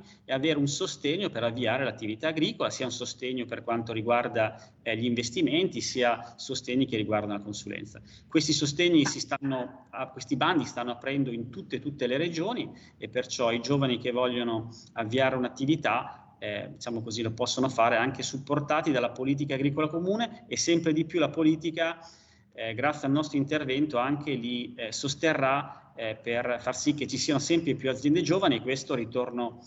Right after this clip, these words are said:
al tema iniziale del, della demografia, che è un tema di geopolitica, anche per cercare, diciamo così, diciamo, di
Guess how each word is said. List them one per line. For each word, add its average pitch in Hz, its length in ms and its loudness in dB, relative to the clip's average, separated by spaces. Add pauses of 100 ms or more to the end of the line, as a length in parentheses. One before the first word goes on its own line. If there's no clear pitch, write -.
(200)
al 117 180 -2
tema 135 220 4
iniziale 123 580 0
del, 113 540 -2 (220)
della 120 280 -4
demografia, 131 720 2
che 107 120 -6
è 113 40 -2
un 113 120 -4
tema 135 280 -2
di 113 100 -6
geopolitica, 131 1040 -2
anche 135 300 -2
per 113 160 -2
cercare, 117 920 -2
diciamo 117 280 -4
così, 117 720 -4
diciamo, 113 400 -2
di 117 500 2